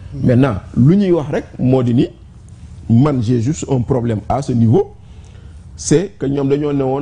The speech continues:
Speaker 2: les nominations se font par appel à candidature.
Speaker 1: Mais le temps aussi, hein.
Speaker 2: Justement, quand est-ce que tu auras le temps de lancer un appel à candidature pour prendre, euh, quelqu'un à ce poste ?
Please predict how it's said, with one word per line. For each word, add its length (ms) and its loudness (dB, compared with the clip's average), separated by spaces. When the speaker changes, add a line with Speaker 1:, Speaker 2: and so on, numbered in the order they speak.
Speaker 2:
les 140 0
nominations 580 -2
se 140 -8
font 240 -8
par 180 -10
appel 300 -6
à 60 -4
candidature. 580 -10
Speaker 1:
Mais 100 -8
le 100 -8
temps 320 -12
aussi, 220 -14
hein. 80 -18
Speaker 2:
Justement, 440 -2
quand 200 -4
est-ce 140 -6
que 60 -4
tu 120 -4
auras 160 0
le 120 0
temps 200 -2
de 80 -2
lancer 440 -2
un 140 -2
appel 240 -4
à 80 -4
candidature 580 -2
pour 180 0
prendre, 360 -2
euh, 380 -2
quelqu'un 400 -2
à 140 -6
ce 120 -6
poste ? 320 -8